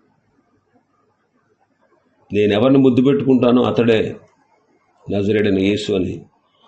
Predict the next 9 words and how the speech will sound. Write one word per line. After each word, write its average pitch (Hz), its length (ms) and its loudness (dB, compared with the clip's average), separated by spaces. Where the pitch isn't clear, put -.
వాడు 98 400 0
ఆనవాలు 135 400 0
చెప్పాడు, - 500 -6
ఆనవాలు 92 280 -2
చెప్పాడు. 73 400 -14
కాబట్టి 113 300 -2
పగవాడు 117 720 0
లెక్కలేనటువంటి 107 1160 -2
ముద్దులు 104 500 -2